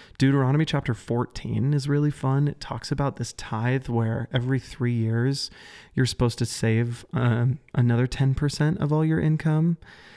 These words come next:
and take it to the holy city, which will later be Jerusalem, and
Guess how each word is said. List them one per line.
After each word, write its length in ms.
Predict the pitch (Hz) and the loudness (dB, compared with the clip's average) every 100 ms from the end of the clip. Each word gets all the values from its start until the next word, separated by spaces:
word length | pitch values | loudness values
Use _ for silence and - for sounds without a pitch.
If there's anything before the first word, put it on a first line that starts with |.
| - - - | -20 -8 0
and 480 | 127 120 113 113 - | 2 4 2 0 -4
take 320 | - - 131 160 | -2 0 2 2
it 240 | 151 - | -2 -4
to 720 | - 135 127 123 117 113 113 - - | 0 4 4 4 4 4 2 -2 -2
the 100 | 120 | 0
holy 320 | 135 131 120 | 2 2 2
city, 460 | - 120 127 156 - | 0 0 0 -2 -6
which 180 | - - | -6 0
will 120 | 131 | 0
later 200 | 117 113 | 2 0
be 120 | 120 123 | 0 -2
Jerusalem, 640 | 120 139 110 - 147 202 - _ _ _ _ - _ _ _ _ _ - - | -2 -4 -4 -2 0 0 -4 _ _ _ _ -20 _ _ _ _ _ -20 -2
and 360 | 131 123 113 | 2 4 2